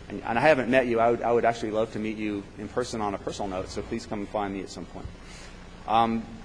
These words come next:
here's the list of internet drafts. As you can see, the, the five core documents have all been named,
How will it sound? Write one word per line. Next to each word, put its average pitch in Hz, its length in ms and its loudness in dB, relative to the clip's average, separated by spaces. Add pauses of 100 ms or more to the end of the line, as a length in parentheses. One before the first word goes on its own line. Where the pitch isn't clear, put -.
here's 165 240 4
the 165 80 0
list 160 200 6
of 143 100 -4
internet 151 280 4
drafts. 151 460 6
As 120 160 4
you 127 80 0
can 120 160 -2
see, 131 420 2 (400)
the, 123 220 6 (180)
the 117 200 2
five 131 380 8
core 139 240 4
documents 127 760 4
have 117 220 0
all 117 180 10
been 117 340 0 (100)
named, 113 400 -2